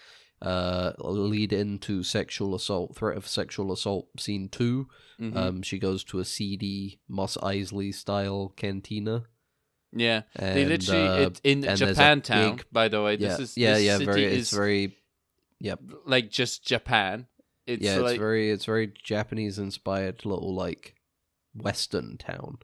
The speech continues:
Speaker 2: Yeah.
Speaker 1: They go to, like, a, they go to a bit of a canteen.
Speaker 2: Yeah.
Speaker 1: Cantina. And, uh, yeah, no, a big, big, scary alien gay guy comes up and he starts
Speaker 2: <laughs>
Speaker 1: asking the hero,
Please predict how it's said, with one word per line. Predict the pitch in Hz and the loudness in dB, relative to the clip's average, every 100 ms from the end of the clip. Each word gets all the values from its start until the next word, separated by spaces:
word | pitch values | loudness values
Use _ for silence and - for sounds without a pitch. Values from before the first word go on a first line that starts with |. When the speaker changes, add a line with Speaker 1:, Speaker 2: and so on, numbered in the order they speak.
| - | -8
Speaker 2:
Yeah. | 120 120 92 - _ _ _ _ _ _ _ _ - | 0 2 2 -4 _ _ _ _ _ _ _ _ -14
Speaker 1:
They | |
go | - 98 | -4 -4
to, | 95 95 | -2 -2
like, | 90 92 - | -2 -2 -2
a, | 92 90 | -4 -2
they | 95 | -2
go | 98 | -4
to | 95 98 | -4 -4
a | 92 | -2
bit | 92 | -4
of | 87 | -4
a | 95 | -8
canteen. | - 98 92 - 101 98 101 - _ _ _ - | -6 -8 -8 -10 -8 -6 -8 -10 _ _ _ 0
Speaker 2:
Yeah. | 110 92 - | 2 2 -2
Speaker 1:
Cantina. | 98 - 107 107 110 - _ _ _ _ - | -12 -8 -6 -4 -6 -8 _ _ _ _ -8
And, | 95 92 92 92 | -2 -2 -2 -2
uh, | 92 95 95 92 92 | 2 2 2 2 2
yeah, | 92 110 120 | 2 2 2
no, | 101 113 104 | 2 0 2
a | 98 | 0
big, | 95 107 110 _ _ _ - | 0 -2 -2 _ _ _ -4
big, | 113 - _ _ _ _ - - _ - | -4 -4 _ _ _ _ -20 -20 _ -8
scary | - - 104 104 104 98 | -8 -2 0 2 0 0
alien | 90 101 104 104 98 95 95 95 _ _ _ | -2 0 0 0 -2 -4 -6 -10 _ _ _
gay | - 101 98 | -4 -2 -2
guy | 98 90 82 87 | -2 -4 -4 -6
comes | - 92 87 95 | -4 -6 -6 -4
up | 90 - | -4 -4
and | 85 85 87 - | -8 -8 -8 -4
he | 98 92 | -2 -2
starts | - 92 - | -4 -6 -4
Speaker 2:
<laughs> | |
Speaker 1:
asking | 95 98 - 98 92 | -4 -4 -4 -6 -6
the | |
hero, | 98 98 98 98 92 | -4 -2 -2 -2 -4